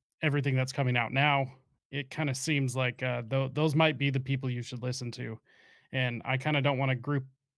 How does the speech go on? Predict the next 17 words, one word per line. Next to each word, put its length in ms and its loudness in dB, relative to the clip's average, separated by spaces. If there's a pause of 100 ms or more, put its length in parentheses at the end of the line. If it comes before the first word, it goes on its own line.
(220)
everybody 640 2 (180)
into 260 2
that 240 2
because 240 -4
there's 240 -4
some 140 -8
people 360 -2
<laughs> 160 -6
really 300 2
far 400 -4
down 300 0
some 200 -4
rabbit 340 -2
holes 400 -8
that, 280 -4 (560)
you 140 -2
know, 200 -6